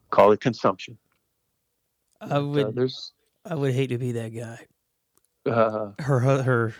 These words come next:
Speaker 2: her husband say, "Who was your first fiance?" "Oh, yeah. I, I will do my best to try to live up to John Reynolds." That's
Speaker 1: <laughs> To
Speaker 2: awesome.
Speaker 1: John Reynolds,
Speaker 2: Yeah.
Speaker 1: how about that?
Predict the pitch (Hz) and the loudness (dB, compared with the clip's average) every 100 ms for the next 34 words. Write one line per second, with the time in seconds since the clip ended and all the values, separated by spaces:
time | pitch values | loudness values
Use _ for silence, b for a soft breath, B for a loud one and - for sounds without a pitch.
0 | - 123 127 123 120 117 117 - - _ | -6 -2 0 0 -2 -2 -4 -8 -20 _
1 | _ _ - - 135 123 135 131 143 123 | _ _ -8 -4 -2 0 2 2 -2 -2
2 | 139 - 131 127 139 147 139 139 _ b | -6 -6 -4 -4 -4 -4 -4 -6 _ b
3 | b b b 156 123 110 107 - _ _ | b b b -4 -2 -2 -6 -14 _ _
4 | _ 170 135 104 107 - _ _ _ _ | _ -10 -8 -8 -10 -14 _ _ _ _
5 | _ _ 139 131 123 131 135 135 131 117 | _ _ 0 4 4 4 2 2 2 2
6 | 123 120 - - - 123 120 123 123 113 | 2 0 0 -4 -2 0 0 0 -2 -4
7 | 127 117 123 117 117 120 120 117 117 - | -8 -6 -4 -4 -4 -4 -4 -4 -8 -8
8 | 117 117 135 123 123 123 123 123 117 117 | -8 -6 0 4 6 6 4 4 0 -2
9 | 127 143 123 123 120 127 123 104 | 2 4 4 4 2 2 -6 -10